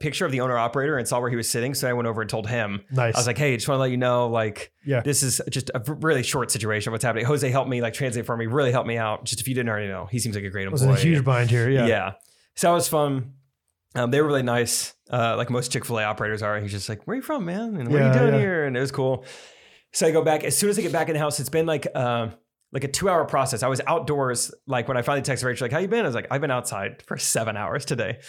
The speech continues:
Speaker 1: just golfing to Diomedes singing."
Speaker 2: <laughs>
Speaker 1: And, um, Derek is about to leave. He didn't stay the whole weekend with us. Derek was waiting on his Uber.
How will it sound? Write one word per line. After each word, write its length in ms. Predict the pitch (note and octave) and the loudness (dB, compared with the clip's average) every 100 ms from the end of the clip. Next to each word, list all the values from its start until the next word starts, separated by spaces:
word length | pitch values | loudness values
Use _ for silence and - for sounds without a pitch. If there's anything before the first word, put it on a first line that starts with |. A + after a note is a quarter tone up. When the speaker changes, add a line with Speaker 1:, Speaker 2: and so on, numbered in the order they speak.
| - | -14
Speaker 1:
just 160 | A#2+ A2+ | -8 -2
golfing 460 | B2 C3 C3+ C3 A#2 | 4 4 4 -2 -2
to 100 | G#2+ | 0
Diomedes 540 | A2+ A2 A#2+ A#2+ A#2 | 0 2 2 2 0
singing." 360 | A#2+ B2 A#2+ A2+ - | -2 -2 -2 -4 -6
Speaker 2:
<laughs> 180 | - C#3 | -10 -6
Speaker 1:
And, 340 | B2+ B2+ A#2+ A2+ | 0 2 2 0
um, 220 | A2+ G#2+ - - | -2 -4 -8 -6
Derek 300 | D#3 D#3 E3+ | 2 2 2
is 80 | C3+ | -2
about 200 | C3+ C#3 | -2 -2
to 60 | |
leave. 440 | A#2+ A#2+ C#3 A2+ G#2 | -4 -2 0 -2 -2
He 100 | C#3+ | -2
didn't 160 | C#3+ | 0
stay 140 | A2 C3+ | 0 0
the 80 | B2 | 0
whole 100 | B2 | 0
weekend 300 | C3 B2 A#2 | -2 -2 -4
with 140 | A2 | -4
us. 120 | A2 | -4
Derek 220 | C#3 C3+ | -2 -2
was 100 | C#3 A2+ | -2 -2
waiting 180 | A#2+ | 0
on 100 | A#2 | 0
his 180 | B2+ C3+ | 0 0
Uber. 400 | A2 G#2+ G#2 G#2 | -2 -2 -2 -4